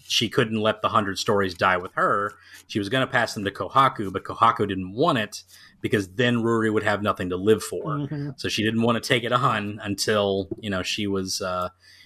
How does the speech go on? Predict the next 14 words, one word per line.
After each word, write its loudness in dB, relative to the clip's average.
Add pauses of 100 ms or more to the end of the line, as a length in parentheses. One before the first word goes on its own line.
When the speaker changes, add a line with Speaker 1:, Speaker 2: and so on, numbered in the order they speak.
(140)
Speaker 1:
she -2
was, -2
um, -2 (480)
you -4
know, -8 (440)
a 0
lot, 4
you 2
know, 0 (160)
gonna 2
live 4
through 2
it. -10
So 2